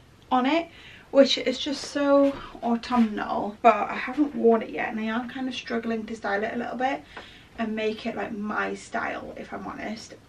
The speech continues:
But I want to show you it in this video, so I have put an outfit together. I don't know if it's fully me, so if you have any i-,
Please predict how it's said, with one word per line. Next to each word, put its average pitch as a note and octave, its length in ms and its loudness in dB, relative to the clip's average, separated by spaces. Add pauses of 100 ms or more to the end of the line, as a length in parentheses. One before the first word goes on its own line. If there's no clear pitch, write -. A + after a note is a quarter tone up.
But C#4+ 180 6
I B3 80 2
want B3+ 280 -4
to A#3+ 320 2
show A3+ 160 -6
you G#3 100 -6
it F#3+ 60 -4
in G#3+ 80 -8
this G3+ 120 -12
video, G3 260 -6
so G#3+ 200 -6
I G#3 60 -4
have B3+ 240 -6
put - 140 -6
an A#3+ 60 0
outfit A3+ 280 -4
together. G3 500 -2 (140)
I D4+ 60 8
don't F4+ 260 4
know C4+ 300 4
if A#3 240 -2
it's - 200 -6
fully A#3 640 0
me, G#3 800 0
so A#3+ 360 4
if A#3 180 -8
you C4 60 -6
have D4+ 120 -4
any E4+ 180 0
i-, B3+ 200 -2